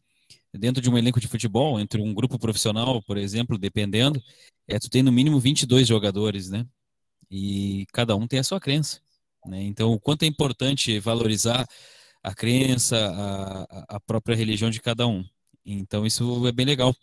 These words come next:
do filme também. Indico, e os diálogos são muito engraçados, cara. É, eu recordei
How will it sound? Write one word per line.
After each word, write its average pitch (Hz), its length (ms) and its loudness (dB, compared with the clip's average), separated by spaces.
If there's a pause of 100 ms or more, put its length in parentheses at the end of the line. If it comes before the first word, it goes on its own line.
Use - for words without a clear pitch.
do 98 160 -4
filme 110 280 0
também. 104 420 -2 (420)
Indico, 104 440 2
e 143 40 6
os 147 120 4
diálogos 143 340 2
são 156 80 4
muito 165 160 0
engraçados, 147 520 0
cara. 101 200 -4
É, 104 320 -6
eu 104 80 0
recordei 123 480 2